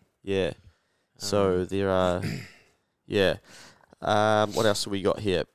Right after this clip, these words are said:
Speaker 1: Residential mortgages snapshot. I thought this one was interesting, mate.
Speaker 2: Yeah, I just did some quick calculations on this, and I'm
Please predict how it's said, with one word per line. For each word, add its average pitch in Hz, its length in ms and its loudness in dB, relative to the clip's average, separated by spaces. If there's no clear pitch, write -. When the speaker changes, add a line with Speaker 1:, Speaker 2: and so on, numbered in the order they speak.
Speaker 1:
Residential 156 600 2
mortgages 135 500 2
snapshot. - 760 0
I 131 80 -4
thought 220 160 6
this 214 160 2
one 190 120 2
was 110 100 2
interesting, 98 340 -2
mate. 113 200 4
Speaker 2:
Yeah, 139 420 2
I 123 100 6
just 151 180 -2
did 151 140 0
some 147 120 -2
quick 147 180 -4
calculations 123 640 -2
on 104 140 -4
this, 98 220 -4
and 117 100 -6
I'm 104 240 -8